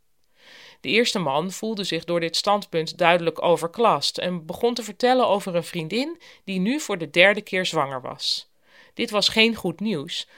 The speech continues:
want kinderen op de wereld zetten is heel slecht voor de wereld. Dat vond de andere man gelukkig ook. "Adopteer dan een kind," werd er uitgeroepen.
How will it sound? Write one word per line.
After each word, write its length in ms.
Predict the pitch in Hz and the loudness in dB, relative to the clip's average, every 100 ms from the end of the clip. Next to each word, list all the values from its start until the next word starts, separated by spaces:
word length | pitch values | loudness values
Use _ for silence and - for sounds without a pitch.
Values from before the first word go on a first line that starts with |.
| - | -16
want 180 | - 214 | -8 -4
kinderen 340 | - 254 233 196 | 0 2 2 2
op 120 | 175 | 0
de 100 | 190 | -4
wereld 360 | 208 240 214 | 0 0 0
zetten 320 | - 160 156 - | -2 -2 -2 -6
is 120 | - | 2
heel 160 | 180 | 4
slecht 340 | 170 208 226 - | 4 2 -6 -6
voor 140 | 233 | -8
de 80 | 196 | -6
wereld. 540 | 170 147 - - - - _ _ _ | -6 -8 -10 -10 -10 -10 _ _ _
Dat 200 | - 170 | -4 -2
vond 180 | 269 277 | -2 0
de 60 | |
andere 300 | 233 233 214 | 2 0 -2
man 240 | 208 196 185 | 0 0 0
gelukkig 440 | 202 175 165 - | -4 -4 -4 -2
ook. 380 | 143 123 - _ _ _ | -2 -2 -8 _ _ _
"Adopteer 920 | 262 285 294 - - 294 311 359 285 | 0 2 -2 -6 -2 2 6 8 8
dan 220 | 190 165 | 4 0
een 160 | 160 | -2
kind," 380 | - 165 127 131 | -2 -2 -2 -4
werd 220 | 165 151 | -2 -2
er 80 | 160 | 0
uitgeroepen. 760 | - 135 151 - 143 139 - | 0 -2 -4 -8 -8 -10 -10